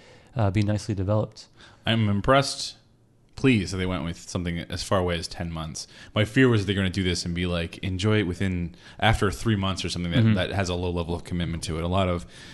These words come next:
Speaker 2: beer geeks will regularly throw, uh, buy a case of something and they'll let it sit and it'll take them three months to drink the whole damn thing in the first place.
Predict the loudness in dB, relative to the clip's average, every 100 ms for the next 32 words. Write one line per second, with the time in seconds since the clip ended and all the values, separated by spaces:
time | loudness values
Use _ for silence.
0 | -10 0 0 2 0 0 -2 0 0 -2
1 | 2 2 2 -2 -4 -2 0 2 0 -6
2 | -12 -14 -4 0 2 0 -2 -4 -4 -6
3 | -6 -6 -8 -6 -6 -6 -4 -4 -4 -4
4 | -6 -6 -4 -4 -6 -6 -6 -6 -6 -8
5 | -8 -8 -8 -8 -8 -8 -8 -8 0 0
6 | 2 -6 -6